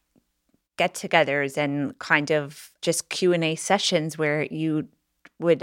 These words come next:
ask me a lot of questions, and I, it was such a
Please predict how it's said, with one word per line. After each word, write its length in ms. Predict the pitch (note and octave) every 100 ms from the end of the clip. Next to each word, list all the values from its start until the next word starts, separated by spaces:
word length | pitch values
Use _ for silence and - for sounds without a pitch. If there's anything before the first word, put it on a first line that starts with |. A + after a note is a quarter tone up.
| -
ask 340 | D#3+ E3+ - E3+
me 220 | D3+ D3
a 100 | D#3
lot 220 | D3+ D3
of 80 | D3+
questions, 540 | - F3+ - D#3 C#3+
and 280 | D3+ C#3+ C#3+ - - -
I, 100 | - _ _ -
it 140 | E3
was 180 | F3 D#3+
such 260 | - E3 -
a 300 | E3 D#3